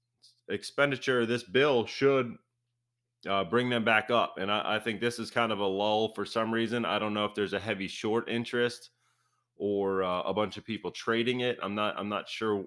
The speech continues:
as to why we're back down at that twenty, but we've tested twenty time and time again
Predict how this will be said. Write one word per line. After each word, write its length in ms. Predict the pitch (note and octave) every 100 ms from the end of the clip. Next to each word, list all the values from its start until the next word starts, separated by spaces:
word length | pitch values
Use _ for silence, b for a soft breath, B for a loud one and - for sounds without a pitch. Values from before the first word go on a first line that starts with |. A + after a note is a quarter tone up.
| -
as 260 | G#2 G#2+ -
to 120 | G2+
why 720 | F2+ E2 G2 G2+ G#2 A2 A2+ F2+
we're 120 | A2
back 300 | G#2 A2 A#2
down 200 | A2+ A2+
at 120 | A2+
that 180 | A2+ G#2+
twenty, 360 | - A2+ A#2 A#2+
but 180 | G2+
we've 260 | F2+ G#2+ G#2+
tested 500 | - G#2+ - A2+ G#2
twenty 460 | - A#2 A2+ G#2+ G#2
time 340 | - G2+ G#2+
and 100 | G#2+
time 280 | - G#2 G#2
again 420 | F#2+ G2+ G2 F#2